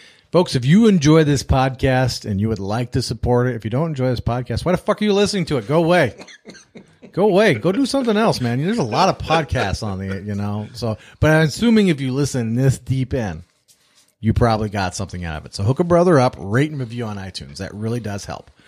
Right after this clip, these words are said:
Also, reach out to the people on the podcast, right? That also helps. Share it. You could also hire me to list and sell your house. Um, or if you're looking to buy a house, I have a team now. So I got,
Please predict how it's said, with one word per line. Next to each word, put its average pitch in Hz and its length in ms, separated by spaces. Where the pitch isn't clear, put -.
Also, 170 280
reach 131 260
out 139 160
to 135 80
the 120 80
people 139 340
on 127 220
the 135 60
podcast, - 840
right? 104 260
That 107 280
also 85 340
helps. 73 260
Share 113 340
it. - 220
You - 60
could 120 120
also 123 220
hire 104 280
me 113 100
to 101 100
list 104 240
and 95 120
sell 107 180
your 92 140
house. - 640
Um, 107 300
or 151 160
if 135 80
you're 147 80
looking 151 220
to 120 60
buy 104 260
a 143 80
house, 156 320
I 110 80
have 104 100
a 98 60
team 185 480
now. 185 280
So - 140
I 90 60
got, 95 260